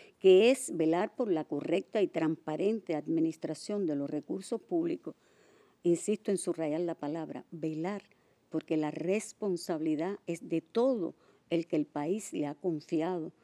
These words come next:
recursos, y también ejercer el control superior sobre la administración y su gestión,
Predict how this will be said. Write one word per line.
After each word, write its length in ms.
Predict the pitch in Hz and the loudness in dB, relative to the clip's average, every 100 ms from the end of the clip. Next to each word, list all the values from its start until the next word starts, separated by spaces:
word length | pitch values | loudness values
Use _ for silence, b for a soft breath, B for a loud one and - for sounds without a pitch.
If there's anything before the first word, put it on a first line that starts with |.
| b - | b -4
recursos, 600 | 170 165 156 135 - - - | -2 0 -2 -6 -8 -8 0
y 140 | 202 | 2
también 600 | 247 233 220 208 202 202 b b b - | 4 2 4 6 6 4 b b b -4
ejercer 640 | 180 180 - - 220 - - | 2 2 0 0 0 -2 -2
el 200 | 175 - | -2 0
control 440 | 170 156 175 185 | -2 0 -2 -2
superior 720 | - 196 170 156 151 165 175 - b b b | -4 -6 -2 0 2 2 0 -8 b b b
sobre 680 | - - 208 202 208 214 220 - | -12 -2 2 2 2 2 0 -2
la 160 | 175 170 | 0 2
administración 1120 | 180 165 170 165 - - 165 - 233 240 254 | 4 4 4 2 -2 -6 -4 -4 -2 -2 -2
y 40 | |
su 200 | 220 185 | -2 -4
gestión, 500 | 156 147 - 147 135 | -2 -6 -4 -4 -4